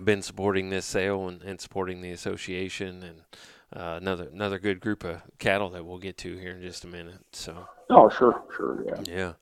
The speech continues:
Speaker 1: Getting to this sale a little bit, we can talk about a few things, go through a few lots. Again, the sale is on Saturday, April the second. It's at one o'clock P M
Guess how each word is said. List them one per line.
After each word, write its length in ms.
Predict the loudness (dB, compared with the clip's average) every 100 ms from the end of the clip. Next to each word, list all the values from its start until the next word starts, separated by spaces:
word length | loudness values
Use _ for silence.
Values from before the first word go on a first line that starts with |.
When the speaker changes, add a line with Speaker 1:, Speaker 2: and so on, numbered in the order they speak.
| _ 0
Speaker 1:
Getting 300 | 6 6 6
to 60 | 6
this 200 | 6 6
sale 360 | 6 8 8
a 60 | 8
little 220 | 6 8
bit, 240 | 8 6 4 -4
we 140 | -8
can 100 | -4
talk 200 | 0 2
about 200 | 4 2
a 40 |
few 180 | 2 -4
things, 320 | -2 -2 -2
go 140 | -2 -2
through 240 | -2 -4
a 40 | -4
few 220 | -2 2
lots. 340 | 4 4 2
Again, 260 | -2 -4 -4
the 80 | -4
sale 420 | 2 4 6 4
is 360 | 2 0 -2
on 420 | -4 -2 -2 -2 -2
Saturday, 460 | -2 0 0 0
April 420 | 0 0 -2 -4 -6 -20 -20 -4
the 120 | -2
second. 580 | 0 4 4 4 0 -6
It's 320 | -8 -6 -4 -2
at 140 | -2
one 320 | 0 0 0
o'clock 580 | -2 -2 2 2 0 -4
P 260 | -4 0 0
M 240 | 0 -4